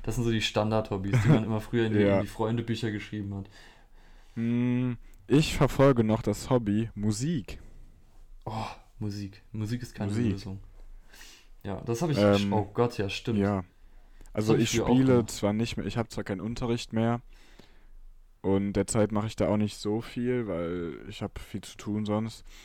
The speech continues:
Speaker 2: Aber ich spiele Klavier und Geige, seit ich klein bin, also Geige, seit ich fünf bin, glaub ich.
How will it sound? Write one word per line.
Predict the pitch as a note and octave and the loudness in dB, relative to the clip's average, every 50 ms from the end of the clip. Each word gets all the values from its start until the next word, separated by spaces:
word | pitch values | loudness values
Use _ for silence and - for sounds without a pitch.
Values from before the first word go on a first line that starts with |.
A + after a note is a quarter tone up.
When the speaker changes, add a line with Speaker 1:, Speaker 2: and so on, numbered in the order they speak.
| - - - - | -20 -20 -20 -14
Speaker 2:
Aber | - - F#2+ G2+ G2 G2 G2 F2 | -10 -4 2 4 4 4 4 2
ich | B1 G2 G#2 | 0 -2 -4
spiele | - - - G#2+ G2+ G2+ G2 F#2+ | -6 -6 -4 -2 0 0 -2 -2
Klavier | - - A2 G2 F#2+ F#2 G2 G#2+ A2 A#2+ A#2+ B2+ C3 C3 - - - - | -6 -4 -2 -2 -2 -2 0 2 4 4 4 4 2 0 -4 -10 -12 -6
und | G#2 A2 G#2+ - | -4 -4 -4 -2
Geige, | - E2 F2 G2 G#2 G2+ A#2 B2+ C3+ C#3 - - - - - - - - - - - - - - - | 0 2 4 4 4 4 2 2 0 0 -6 -12 -18 -18 -20 -20 -20 -20 -20 -20 -20 -20 -20 -20 -18
seit | - - - F2+ F#2 F#2+ - - | -12 -4 0 2 2 2 2 0
ich | - F#2+ F#2 F#2 - - - - - - - - - - - - _ _ - _ - - - _ - | 0 0 0 0 -2 -6 -12 -12 -12 -14 -14 -16 -20 -20 -20 -20 _ _ -20 _ -20 -20 -20 _ -16
klein | - - F2 F2+ F#2 G2+ G2 | -6 -2 0 0 0 0 0
bin, | G#2 F#2+ | -2 0
also | F2+ F#2 F2+ F2 | 0 0 -2 0
Geige, | - F2+ G2 G2+ G2 F#2+ | 0 2 2 4 2 2
seit | F2+ F#2 F2+ F#2 | 0 0 -2 -2
ich | F#2 - - | -6 -6 -2
fünf | - A#2 A2 A2+ G#2+ - | 0 0 0 0 -2 -4
bin, | - F#2+ F#2 F2 | -4 -4 -4 -2
glaub | F2 E2+ E2+ F2 - | -2 -2 0 0 -2
ich. | G2 - - - | -2 -4 -6 -12